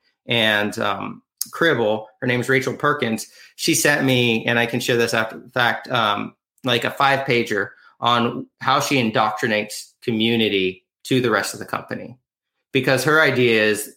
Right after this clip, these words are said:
the community is not separate from the company. It's just we play a, an important role in there, and each of you do something different. Now, hers was more around, like, building the brand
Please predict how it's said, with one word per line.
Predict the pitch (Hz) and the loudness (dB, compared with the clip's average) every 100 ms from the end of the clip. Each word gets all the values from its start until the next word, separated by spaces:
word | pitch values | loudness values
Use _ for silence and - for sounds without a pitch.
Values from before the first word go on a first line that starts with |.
| _ | _
the | 120 123 | -4 -2
community | 143 151 170 | 0 2 2
is | 139 | 2
not | 139 131 | 2 0
separate | 151 135 127 - | -2 0 -2 -4
from | 104 | -10
the | |
company. | - - - - 110 - _ _ _ _ - | -8 -12 -12 -16 -18 -20 _ _ _ _ -6
It's | 120 | -4
just | 131 131 | -2 -2
we | 131 | 0
play | 143 127 113 | 2 4 4
a, | 107 | 2
an | - 135 | -2 -2
important | 120 - 120 107 107 | -2 0 -2 -2 -2
role | 123 151 143 | 2 4 2
in | 110 53 | 0 -2
there, | 50 - - _ | -2 -4 -10 _
and | 123 | -2
each | 131 147 151 151 | 0 0 0 0
of | 131 | 0
you | 113 113 110 | 0 0 -2
do | 110 120 107 | -4 -2 -2
something | - - - 98 | -4 -8 -6 -2
different. | 127 123 107 - | 0 0 -2 0
Now, | 117 117 123 | 2 2 2
hers | 151 170 156 123 | 0 0 0 -4
was | 117 | -2
more | 131 127 | 2 2
around, | 123 117 113 | 2 0 0
like, | 104 101 - _ _ _ | -2 -6 -10 _ _ _
building | 139 135 135 | 0 2 2
the | 127 | 0
brand | 120 120 117 117 113 110 110 107 104 | 0 2 2 2 2 2 0 -2 -6